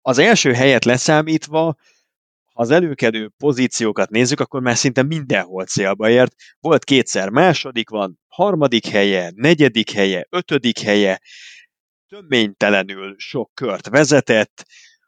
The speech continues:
Tavaly tavasszal is nekiállt a zászló, százötvenhét körön keresztül állt az élen, megnyerte az első szakaszt, megnyerte a második szakaszt, aztán be kellett érnie egy tizenegyedik hellyel, a végjáték az nem jött ki jól neki,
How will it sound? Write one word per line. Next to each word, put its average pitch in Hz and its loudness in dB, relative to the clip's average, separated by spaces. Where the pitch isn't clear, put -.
Tavaly 131 -10
tavasszal 107 -6
is 104 -8
nekiállt 117 0
a 104 2
zászló, 110 0
százötvenhét 113 0
körön 107 -2
keresztül 110 0
állt 107 0
az 104 -4
élen, 123 2
megnyerte 123 0
az 104 -2
első 135 2
szakaszt, 110 -6
megnyerte 120 0
a 104 0
második 127 0
szakaszt, 110 -4
aztán 113 0
be 104 -2
kellett 98 -2
érnie 104 0
egy 101 -2
tizenegyedik 107 -2
hellyel, 113 2
a 101 -2
végjáték 110 -2
az 101 -6
nem 117 -2
jött 110 -6
ki 113 -10
jól 113 -2
neki, 120 -2